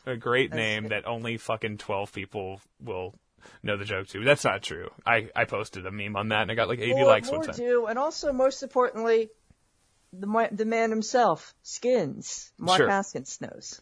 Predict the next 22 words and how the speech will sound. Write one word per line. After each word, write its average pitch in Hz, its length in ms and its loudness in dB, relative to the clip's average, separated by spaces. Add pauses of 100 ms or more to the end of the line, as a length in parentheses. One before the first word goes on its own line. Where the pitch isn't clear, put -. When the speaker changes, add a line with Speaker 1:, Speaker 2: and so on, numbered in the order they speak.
(100)
Speaker 1:
Sure, 95 240 2
of 95 100 -6
course, 110 320 -2
uh, 98 100 -6 (360)
he 120 160 0
was, 117 240 -4 (480)
he 139 100 4
was 131 140 8
reminded 127 380 6
of 117 80 -2
that 110 200 2
promo 113 300 0
for 107 120 -2
a 107 40 2
long 104 240 -2
time, 98 320 0
and 98 60 -8
now 98 120 0
we've 98 140 -6
let 90 100 -4
him - 80 -12
forget. - 400 -8